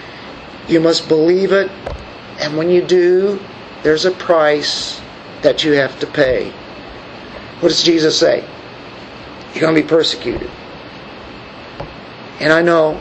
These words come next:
at that time, people just owned that message. They took it in.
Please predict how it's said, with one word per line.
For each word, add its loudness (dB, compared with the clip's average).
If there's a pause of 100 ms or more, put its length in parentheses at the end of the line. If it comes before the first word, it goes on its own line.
at -6
that 2
time, 2 (280)
people 4
just 2 (140)
owned 2
that -2
message. 0
They 4
took 0
it 4
in. 2